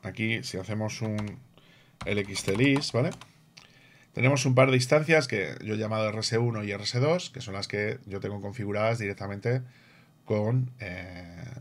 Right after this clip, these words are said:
con Rocky Linux, ¿vale? En este caso sería Rocky Linux ocho. Entonces, tal como nosotros lo tenemos configurado, es súper sencillo, ¿vale? Vamos a echarle un vistacillo al fichero. Ya veréis, tiene algunas pequeñas diferencias al ser una distribución de tipo Red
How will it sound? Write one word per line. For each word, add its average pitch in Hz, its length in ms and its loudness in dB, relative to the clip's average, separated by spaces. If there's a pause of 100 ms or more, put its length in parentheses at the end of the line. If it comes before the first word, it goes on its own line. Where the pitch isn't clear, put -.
(140)
con 101 360 -8
Rocky 101 300 -6
Linux, 90 240 -12
¿vale? 120 200 0
En 110 80 -4
este 101 180 -8
caso 104 180 -4
sería 101 300 0
Rocky 101 240 -6
Linux 160 480 0
ocho. - 320 -4 (720)
Entonces, 113 360 2
tal 135 200 8
como 151 120 4
nosotros 147 360 0
lo 147 80 2
tenemos 143 300 0
configurado, 139 600 4
es 123 100 2
súper 123 480 0
sencillo, 90 460 -6
¿vale? 131 200 0
Vamos 117 240 -2
a - 20 2
echarle 120 240 0
un 117 80 0
vistacillo 117 400 0
al 101 80 0
fichero. 143 520 -2 (480)
Ya 113 120 2
veréis, 120 200 6
tiene 127 200 2
algunas 113 340 0
pequeñas 117 380 -2
diferencias 120 560 2
al 95 80 -6
ser 101 160 -4
una 104 160 -6
distribución 104 460 -4
de 98 100 -6
tipo 110 260 -2
Red 131 140 0